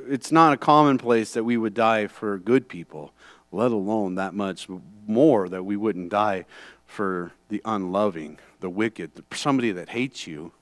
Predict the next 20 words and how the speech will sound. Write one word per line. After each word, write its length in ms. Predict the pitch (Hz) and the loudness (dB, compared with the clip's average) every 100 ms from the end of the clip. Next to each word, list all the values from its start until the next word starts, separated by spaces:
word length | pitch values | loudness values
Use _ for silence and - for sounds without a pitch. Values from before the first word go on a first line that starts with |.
| _ _ _ _ _ _ _ | _ _ _ _ _ _ _
How 120 | - 139 | -6 0
many 380 | 165 160 151 | 4 6 6
of 120 | 135 117 | 6 4
you 360 | 123 127 123 | 4 4 4
would 240 | 113 117 104 | 4 2 0
think 420 | - 135 123 113 | 0 2 2 0
of 300 | 101 95 95 | 0 0 0
that 240 | 104 104 | -2 -2
person, 640 | - 139 139 - 131 120 117 - - - _ - | 0 2 2 0 -4 -4 -6 -12 -20 -20 _ -4
uh, 380 | 117 110 104 107 | 0 2 0 0
in 140 | 117 | 0
your 160 | 113 110 | 2 2
life 520 | 110 113 117 101 - | 4 4 4 0 -6
that 500 | 110 104 101 - - - _ _ _ _ _ | -4 -2 -2 -6 -14 -18 _ _ _ _ _
you 260 | 110 113 165 | -6 0 0
just 600 | 123 107 135 123 - 107 | -2 0 2 2 -4 -2
don't 320 | 123 123 107 | 2 2 0
get 160 | 107 107 | -2 -2
along 360 | 104 101 101 | 0 0 -2
with 240 | 98 98 | -4 -6